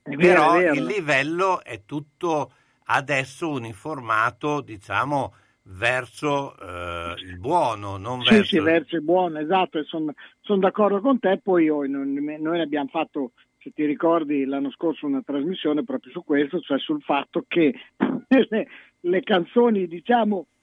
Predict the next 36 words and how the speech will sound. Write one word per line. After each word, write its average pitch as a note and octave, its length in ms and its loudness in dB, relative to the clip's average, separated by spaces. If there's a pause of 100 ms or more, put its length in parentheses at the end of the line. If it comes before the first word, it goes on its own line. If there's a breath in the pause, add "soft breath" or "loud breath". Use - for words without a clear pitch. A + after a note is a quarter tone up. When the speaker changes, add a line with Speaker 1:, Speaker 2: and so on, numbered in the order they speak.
(180)
Speaker 1:
che A3 100 -4
hanno G#3 220 2
più F#3+ 180 -2
successo G3 840 0 (140)
difficilmente D#3 680 -4
vincono C#3 420 -2
Sanremo, D#3 600 0 (380 loud breath)
cioè F#3 180 -2
Speaker 2:
Certo. C3+ 120 2
Speaker 1:
abbiamo C#3+ 220 4
gli, D#3 140 2
gli D#3+ 100 6
esempi E3+ 440 4
di D3 160 0
Donne, F3+ 560 2
di - 120 -4
Vita D#3+ 300 -2
Spericolata, D#3+ 1080 -2
di, D3 420 0 (400 soft breath)
di, D#3 200 4
Speaker 2:
Beh, - 80 0
Speaker 1:
di D#4+ 80 4
Speaker 2:
ma E3 340 2
Speaker 1:
Bo-, - 80 -8
quella F3 220 2
di D#3 140 2
Bocelli, E3+ 680 0
insomma, D#3+ 300 -4
che D#3 340 -2
Speaker 2:
ma A2 220 0
basta E3 260 2
Speaker 1:
alcune A3 140 4
Speaker 2:
pensare D3+ 500 2
Speaker 1:
diventarono C#3+ 80 2
Speaker 2:
l'anno C#3 320 0
scorso. F2 680 -8